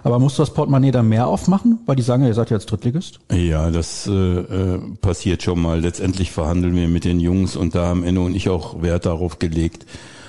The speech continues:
Speaker 2: Als wir uns um neue Spieler gekümmert haben, äh, war es dann so, bis auf einen Fall war es dann bei allen so, dass es ligaunabhängig war. Und ich möchte die Jungs für, oder wir möchten die Jungs für Borussia Dortmund begeistern, für unsere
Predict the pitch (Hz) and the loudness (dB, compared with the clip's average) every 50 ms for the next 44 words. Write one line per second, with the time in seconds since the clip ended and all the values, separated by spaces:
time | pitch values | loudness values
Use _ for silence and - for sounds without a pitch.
0 | - - - - 98 92 87 - - 107 101 98 95 95 95 90 87 - - - | -20 -18 -8 -4 -4 -4 -4 -4 -2 0 2 2 2 2 0 0 -2 -4 -2 -2
1 | 87 92 90 - - - 90 92 92 92 92 92 92 - - - 101 95 90 98 | 0 0 -2 -4 -4 -2 0 0 2 2 2 0 0 -2 -2 0 0 0 2 2
2 | 95 92 92 82 90 85 - - 95 90 87 85 80 87 82 80 80 82 85 80 | 2 0 0 0 -2 -4 -2 -2 0 0 0 0 0 -2 -2 0 0 -2 -2 -4
3 | 73 - - - - - - - - 226 143 101 87 85 82 85 85 82 - - | -4 -6 -8 -10 -10 -10 -12 -14 -16 -12 -12 -8 -4 -2 -2 0 -2 -2 -4 -4
4 | - 87 90 90 80 82 92 104 107 113 113 110 104 95 - - - - - - | -2 0 0 0 0 0 0 2 2 2 2 0 0 -2 -4 -10 -14 -14 -14 -16
5 | _ - 98 - - 92 85 - - - - 98 101 104 104 95 - - 98 98 | _ -4 -4 -2 -2 -4 -4 -4 -4 -2 0 2 2 2 2 0 0 -2 -2 0
6 | 98 98 98 98 98 110 - - 107 98 95 92 - - 98 92 90 87 87 92 | 2 2 0 0 -2 -4 -8 -6 -4 -2 -2 -2 -2 -2 -2 0 0 0 -2 -2
7 | 95 87 90 87 87 87 82 82 90 90 90 90 - - - - - - - - | 0 0 2 2 2 0 0 0 0 0 0 -2 -4 -10 -20 -20 -20 -20 -20 -20
8 | - _ _ - 95 92 90 85 - 98 98 92 90 92 87 87 87 85 80 76 | -20 _ _ -2 -2 -2 -2 -4 -2 0 0 0 2 0 0 0 0 0 0 0
9 | - 82 82 82 80 76 - - 82 85 - - - - 92 90 - 85 82 - | -2 -4 -4 -4 -6 -8 -8 -10 -8 -8 -8 -8 -8 -6 -6 -6 -6 -6 -2 0
10 | 101 92 - - 104 98 92 90 90 92 95 104 104 98 - - 101 98 95 92 | 0 0 0 0 0 2 2 2 2 2 2 2 0 -2 -2 -2 0 2 2 2
11 | 92 90 90 85 85 85 85 80 90 95 92 92 92 90 - 107 101 92 90 87 | 2 0 0 0 0 0 0 0 0 0 2 2 0 -2 -2 -2 0 0 2 2
12 | 87 92 87 - - - 98 95 92 92 85 82 87 82 87 - - 90 82 95 | 2 0 0 -4 -4 -2 0 0 0 0 0 -2 -2 -2 -2 -2 -2 -2 0 0
13 | 104 110 - 113 104 - 107 98 90 98 95 98 101 98 - - 101 98 92 87 | 0 0 0 -2 0 0 -4 -2 -2 0 0 0 -2 -2 -2 0 0 0 0 -2
14 | - 101 92 92 101 95 90 87 90 92 92 85 | -4 -4 -2 0 0 0 0 -2 0 0 -2 -2